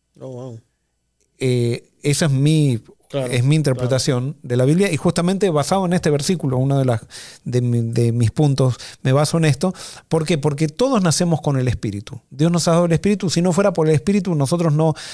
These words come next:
Speaker 2: no sentiríamos deseos de estudiar la Biblia, de hacer un programa para, para alcanzar personas. O sea, y no, no tendríamos ningún deseo de ir a la iglesia, nada. O sea,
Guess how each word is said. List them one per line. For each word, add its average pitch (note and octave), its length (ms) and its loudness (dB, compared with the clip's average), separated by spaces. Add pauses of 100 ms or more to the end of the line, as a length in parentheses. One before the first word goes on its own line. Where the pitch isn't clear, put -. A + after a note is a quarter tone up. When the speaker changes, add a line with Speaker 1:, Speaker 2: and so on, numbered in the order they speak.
(120)
Speaker 2:
no D3+ 140 2
sentiríamos D3 560 2
deseos C#3 320 2
de C3 80 2
estudiar C#3 300 0
la C3 100 0
Biblia, D#3 640 2 (260)
de C3 120 -2
hacer D3 200 0
un D3+ 80 4
programa C#3 540 0
para, A#2+ 320 2
para B2 200 0
alcanzar A#2+ 480 0
personas. D#3+ 680 0 (300)
O C3 120 -2
sea, B2+ 240 0 (240)
y - 180 -6
no, E3 260 2
no E3 520 0
tendríamos G#3 420 2
ningún A3 320 2
deseo G3 380 2
de D#3 80 4
ir E3 100 2
a D#3 60 2
la C#3+ 80 2
iglesia, F#3+ 380 2
nada. D3+ 360 0
O - 140 -4
sea, B2 240 0